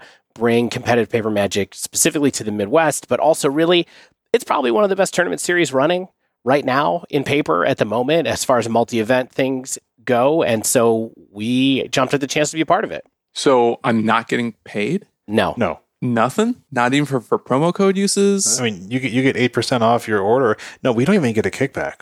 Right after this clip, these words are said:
Speaker 3: We're just, we're just offering that, you know, it's just a flat out offer to our listeners. But yeah, I think it's, uh, it's not a new era of the dive down. It's just continuing to do what we wanna be doing, which is work with great people, doing cool things, and that's about it. But we just wanted to let you all know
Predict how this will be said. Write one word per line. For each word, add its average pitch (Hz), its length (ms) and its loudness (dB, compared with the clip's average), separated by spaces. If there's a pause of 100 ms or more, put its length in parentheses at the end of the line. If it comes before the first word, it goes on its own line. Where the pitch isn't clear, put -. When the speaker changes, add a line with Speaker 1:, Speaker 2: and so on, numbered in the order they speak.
Speaker 3:
We're 127 140 0
just, 165 300 0
we're 123 140 2
just 175 240 0
offering 117 480 0
that, 98 380 0
you 110 80 -12
know, 104 80 -4
it's - 80 -4
just - 160 -6
a - 20 -10
flat 107 260 2
out 104 140 0
offer 98 300 0
to 95 180 -4
our 92 220 0
listeners. 98 520 -2 (140)
But 127 160 2
yeah, 127 240 2
I 113 100 0
think 143 220 -2
it's, 135 220 0
uh, 123 280 2
it's 113 200 -4
not 127 260 0
a 110 80 -2
new 117 320 0
era 120 240 2
of 107 240 0
the 107 80 -4
dive 117 320 2
down. 131 220 0
It's 107 100 -2
just - 400 -4
continuing 131 460 -4
to 117 80 2
do 117 180 0
what 110 140 2
we 104 100 -2
wanna 110 240 2
be 104 100 -4
doing, 113 360 0
which 101 200 0
is 98 300 0
work 107 260 0
with - 160 -2
great 110 220 0
people, 131 520 -2
doing 107 340 -2
cool 110 320 2
things, 135 580 -4
and 107 640 0
that's 107 200 -4
about 135 180 0
it. 160 240 0
But 107 80 -2
we 113 100 2
just 107 160 -2
wanted 113 240 0
to 107 140 2
let 98 200 0
you 110 140 -4
all 110 180 2
know 117 300 2